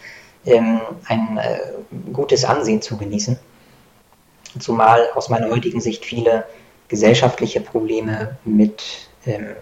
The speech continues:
der Einrichtung unseres wirtschaftlichen oder auch unseres Geldsystems zu tun haben.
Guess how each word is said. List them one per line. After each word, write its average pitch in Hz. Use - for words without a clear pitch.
der 104
Einrichtung 113
unseres -
wirtschaftlichen 110
oder 107
auch 107
unseres 131
Geldsystems 120
zu -
tun 135
haben. 147